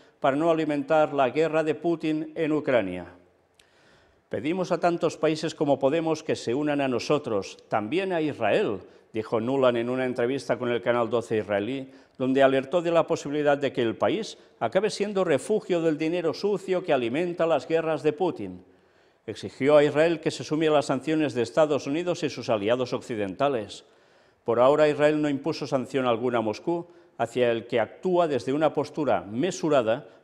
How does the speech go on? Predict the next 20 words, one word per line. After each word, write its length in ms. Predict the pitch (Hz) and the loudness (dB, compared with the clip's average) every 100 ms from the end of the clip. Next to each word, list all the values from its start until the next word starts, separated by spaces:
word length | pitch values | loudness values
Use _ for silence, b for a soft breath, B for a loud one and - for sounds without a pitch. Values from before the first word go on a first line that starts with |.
| B | B
por 140 | 135 | 0
el 100 | 120 | 4
acuerdo 420 | 117 110 135 147 156 | 2 2 0 2 2
de 120 | 151 | 2
seguridad 520 | 160 147 147 151 170 | 0 0 4 4 4
que 160 | - 127 | 2 2
tienen 500 | 170 175 185 202 - - | 2 0 0 -4 -10 -4
en 240 | 147 120 | -2 -2
Siria. 720 | 110 - 123 95 90 85 87 - _ _ _ _ b b b b b | -4 -4 -4 -2 -4 -6 -8 -20 _ _ _ _ b b b b b
Moscú 360 | 110 113 240 233 | -6 -4 -2 0
permite 380 | 185 190 190 170 | 0 -2 2 2
a 60 | |
fuerzas 420 | - 170 156 143 170 | 4 0 0 0 0
israelíes 600 | 151 127 117 123 120 123 | 2 2 2 4 2 2
atacar 420 | 123 139 196 196 | 0 -2 -2 -2
milicias 560 | 170 151 165 151 127 - | 0 0 0 0 0 0
proiraníes 800 | 175 175 143 113 139 139 135 | -2 0 2 2 2 0 0
en 140 | 127 107 | -2 -2
territorio 600 | 110 98 92 113 110 101 | -2 -2 0 -2 0 -2
sirio, 540 | - 165 113 92 90 | 0 -2 0 -4 -6